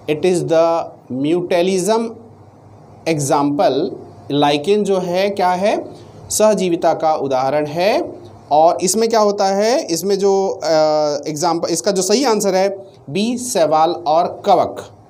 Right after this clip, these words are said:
ठीक है? देखिए कैसे, algae और फंजाई या फंगी। देखो क्या होता है कि जो algae होते हैं क्या होते हैं, वो green होते हैं, mostly green होते हैं।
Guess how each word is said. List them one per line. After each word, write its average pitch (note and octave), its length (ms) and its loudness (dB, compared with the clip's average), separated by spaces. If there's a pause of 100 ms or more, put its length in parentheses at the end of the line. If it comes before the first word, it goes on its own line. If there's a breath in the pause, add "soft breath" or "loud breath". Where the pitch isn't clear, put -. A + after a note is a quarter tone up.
(320 loud breath)
ठीक B3+ 140 0
है? D3+ 80 2
देखिए G3 360 0
कैसे, F#3 520 -4 (500 loud breath)
algae F3 500 0
और G3 440 0 (240)
फंजाई D#3 320 2
या E3 140 -4
फंगी। A2+ 360 -4 (400 loud breath)
देखो B3 180 2
क्या G#3+ 200 2
होता C4 260 0
है A3+ 260 0
कि A#3 520 -4 (440)
जो - 380 -4
algae G#3 280 4
होते C#4 200 0
हैं B3+ 100 -2
क्या B3 100 0
होते D#3 260 -2
हैं, F#3+ 60 0
वो B3 60 0
green B3 280 0
होते C#3+ 240 -2
हैं, G2+ 280 -8 (440)
mostly G3 380 0
green B3+ 220 2
होते B3 220 2
हैं। D4+ 120 -2